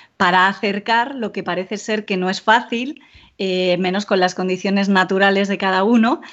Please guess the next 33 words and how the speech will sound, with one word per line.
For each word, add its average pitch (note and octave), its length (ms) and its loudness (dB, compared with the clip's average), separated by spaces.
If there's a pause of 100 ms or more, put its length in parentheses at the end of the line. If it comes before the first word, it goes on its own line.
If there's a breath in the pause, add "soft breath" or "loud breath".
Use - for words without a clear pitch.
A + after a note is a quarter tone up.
(180 loud breath)
y, A#3+ 440 0 (160)
pues, F#3+ 180 0
lógicamente G#3 640 0
nos A3 300 -2
dan B3 340 2
esa D4 240 -2
posibilidad, C4 560 0
esa C#4+ 200 -2
fe B3 340 -4 (260 soft breath)
de A3 140 0
que A3 100 -2
podemos G#3+ 320 -2
ser A3 160 -2
mejores A3+ 420 0
analistas A3 760 0 (340 loud breath)
de G#3 180 2
expresiones G#3 540 -2
faciales G#3 560 -2
y G#3 60 -4
demás. F#3+ 420 -2 (460 loud breath)
Así A#3+ 300 2
está C4+ 340 2
el G#3 340 -6
sistema G3 460 -4
fax A3+ 400 0
o F#3+ 240 -2
el F#3 120 -2
sistema G3 440 -4
que F#3+ 260 2
ideó F#3+ 400 2
Paul F#3+ 160 0
Ekman G3 300 0
para, F#3+ 380 2